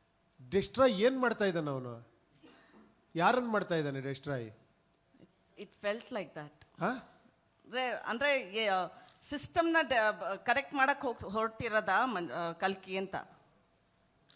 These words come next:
Speaker 1: ಅಲ್ಲಮ್ಮ, ಸಿಸ್ಟಮ್ ಅಂದ್ರೆ ಯಾರು ಅಂತ ನಾ ಕೇಳ್ತಾ ಇದ್ದೀನಿ. ನಾವು ನೀವೇ ತಾನೇ?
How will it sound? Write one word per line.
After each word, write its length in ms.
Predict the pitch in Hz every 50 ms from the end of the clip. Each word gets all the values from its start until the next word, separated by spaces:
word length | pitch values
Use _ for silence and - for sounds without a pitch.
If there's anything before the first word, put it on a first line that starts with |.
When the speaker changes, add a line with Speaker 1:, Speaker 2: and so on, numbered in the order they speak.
| _ _ -
Speaker 1:
ಅಲ್ಲಮ್ಮ, 280 | 165 190 175 143 139 156
ಸಿಸ್ಟಮ್ 440 | - 175 185 - - 254 269 254
ಅಂದ್ರೆ 220 | 262 254 240 233 208
ಯಾರು 280 | 185 180 202 208 202
ಅಂತ 140 | 208 208 208
ನಾ 120 | 214 190 170
ಕೇಳ್ತಾ 300 | 139 160 160 151 160 156
ಇದ್ದೀನಿ. 320 | 147 123 123 113 104 98 - - - _ _ _ _ _ _ _ _ _ _ _ _ _ _ _ _ _ _ _ _ _ _ - - - - -
ನಾವು 220 | 151 175 208 233
ನೀವೇ 240 | 226 220 220 208 202
ತಾನೇ? 260 | 202 190 175 170 151